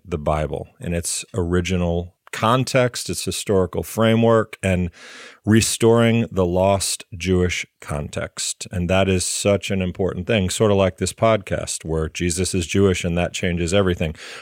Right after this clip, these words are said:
Torah Club changes everything. It is a weekly study that's conducted, again,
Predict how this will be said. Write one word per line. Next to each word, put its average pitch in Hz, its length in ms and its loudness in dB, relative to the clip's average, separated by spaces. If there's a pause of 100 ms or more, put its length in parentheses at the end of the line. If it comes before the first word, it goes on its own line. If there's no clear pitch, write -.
(140)
Torah 147 300 8
Club 107 320 4
changes 90 520 2 (120)
everything. 82 600 -2
It 92 140 0
is 95 180 4
a 90 140 4
weekly 101 640 2
study 98 540 2
that's 92 340 0
conducted, 92 800 0
again, 87 460 -2